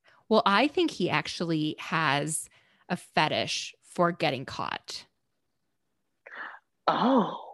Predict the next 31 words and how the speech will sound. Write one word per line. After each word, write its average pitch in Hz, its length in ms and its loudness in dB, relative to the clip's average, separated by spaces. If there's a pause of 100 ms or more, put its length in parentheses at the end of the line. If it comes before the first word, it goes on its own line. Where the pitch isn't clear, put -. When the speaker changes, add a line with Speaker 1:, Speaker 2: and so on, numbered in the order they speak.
(380)
Speaker 1:
I 185 180 6
don't 226 160 8
know. 202 180 10
I 170 160 6
feel 202 160 4
like 202 120 2
he 226 120 -4
gets 190 260 0
off 170 260 -2
on 156 160 2
it 156 180 -2
because 202 600 2 (240)
I 196 120 4
don't 214 200 4
think 202 160 2
he's 196 200 4
an 180 120 2
idiot, 151 580 4 (500)
and 180 120 2
I 175 120 2
don't 190 200 2
think 196 140 0
he 180 140 -6
thinks 180 280 0
Speaker 2:
Well, 208 100 10
Speaker 1:
he's 226 120 6
getting 339 280 12
Speaker 2:
right. 160 60 12
Speaker 1:
away 170 260 10
with 247 240 4
it. - 400 -2